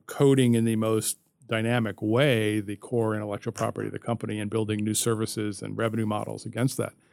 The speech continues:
Uh, so again, that more holistic view of automation allows you to,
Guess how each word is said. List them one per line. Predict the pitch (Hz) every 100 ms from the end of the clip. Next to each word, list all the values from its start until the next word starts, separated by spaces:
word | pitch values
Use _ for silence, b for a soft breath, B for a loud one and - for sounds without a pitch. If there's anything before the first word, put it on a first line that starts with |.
| _ _ _ _
Uh, | 110 113
so | - 135 120 117 b b b
again, | 120 127 123
that | 113 110 -
more | 143 123 120 110
holistic | 123 151 - 139 -
view | 110
of | 101
automation | 104 - 160 220 - 107
allows | 104 107 113 113 -
you | 110
to, | 101 - 110 107